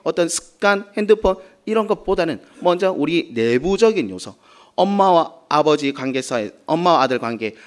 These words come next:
아들과 아버지의 관계 속에 있는 그런 외적인 우상적인 요소를 제거해야 하는 것입니다. 정말로 어려운 일이죠. 부모와 반목하는 이 일 가운데 아사 왕이 주구장창 한 것이 있습니다.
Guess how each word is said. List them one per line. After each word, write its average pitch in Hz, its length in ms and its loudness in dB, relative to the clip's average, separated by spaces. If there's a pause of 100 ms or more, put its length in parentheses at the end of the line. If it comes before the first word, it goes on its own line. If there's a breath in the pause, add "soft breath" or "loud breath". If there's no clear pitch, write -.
(120)
아들과 170 500 2
아버지의 143 340 0
관계 156 300 -4
속에 139 220 -6
있는 120 480 -4 (260 soft breath)
그런 135 280 -4 (260 soft breath)
외적인 127 640 -4
우상적인 151 500 -4
요소를 107 300 -8 (300 soft breath)
제거해야 110 1080 -6 (180)
하는 98 320 -12
것입니다. 95 440 -12 (1600 loud breath)
정말로 143 380 0
어려운 160 320 2
일이죠. 110 360 -4 (540)
부모와 160 400 4
반목하는 147 640 -2
이 165 200 -2
일 120 180 -4
가운데 110 680 -6 (180 soft breath)
아사 123 280 0
왕이 120 320 -2 (340 soft breath)
주구장창 120 640 -8 (160)
한 208 200 -4
것이 160 200 -2
있습니다. 87 420 -12